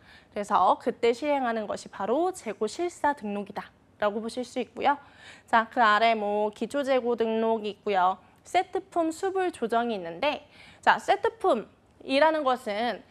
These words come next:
우리 선물 세트를 생각하시면 돼요. 자, 선물 세트를 생각하시면 되는데, 선물 세트라는 것은 하나하나 하나 따로 판매할 수 있는 것들을 또 하나의 제품으로 만들어서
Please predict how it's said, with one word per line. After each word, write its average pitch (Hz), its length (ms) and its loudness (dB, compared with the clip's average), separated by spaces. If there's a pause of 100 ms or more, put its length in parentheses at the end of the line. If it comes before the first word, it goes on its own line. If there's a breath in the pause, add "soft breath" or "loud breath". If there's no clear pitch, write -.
(160 soft breath)
우리 233 280 -2
선물 453 440 0
세트를 294 420 -2
생각하시면 233 720 -8
돼요. - 200 -18 (680 soft breath)
자, - 160 -6
선물 339 320 -6
세트를 285 320 -6
생각하시면 277 480 -8
되는데, 214 720 -4 (460 loud breath)
선물 415 280 -2
세트라는 370 500 0
것은 247 600 -2 (240 loud breath)
하나하나 392 1120 2
하나 339 220 2
따로 381 360 0
판매할 339 420 -4
수 254 140 -8
있는 208 220 -4
것들을 214 540 0 (380 loud breath)
또 415 260 4
하나의 381 760 -4
제품으로 247 680 -2
만들어서 202 640 -4